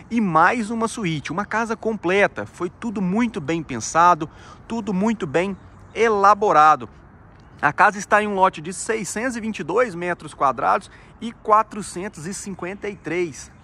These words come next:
metros quadrados de construção. Paleta de cor bem moderna, incrível, gostei demais. Ali também tudo do mesmo formato, persiana automática, integrada à esquadria. Revestimento amadeirado aqui nessa parte descoberta, eu gosto muito,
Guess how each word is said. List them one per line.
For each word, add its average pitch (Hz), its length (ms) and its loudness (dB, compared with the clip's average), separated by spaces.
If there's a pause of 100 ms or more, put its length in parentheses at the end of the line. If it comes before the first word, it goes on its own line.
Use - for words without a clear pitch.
(140)
metros 151 360 -6
quadrados 143 440 2
de 143 80 -12
construção. 131 640 -6 (420)
Paleta 175 300 0
de 156 100 -6
cor 170 220 0
bem 135 340 -2
moderna, 147 640 -2 (160)
incrível, 165 640 -4
gostei 143 300 -6
demais. 139 440 0 (280)
Ali 147 240 0
também 156 260 -2
tudo 170 300 -10
do 156 120 -2
mesmo 151 240 -2
formato, 127 540 -2
persiana 143 440 -4
automática, 135 720 -2 (120)
integrada 123 520 0
à 120 40 -4
esquadria. 117 520 -4 (400)
Revestimento 190 920 2
amadeirado 175 840 4 (360)
aqui 135 280 -4
nessa 147 220 -6
parte 139 340 -2
descoberta, 113 680 -8
eu 151 100 -6
gosto 127 400 -4
muito, 131 220 -8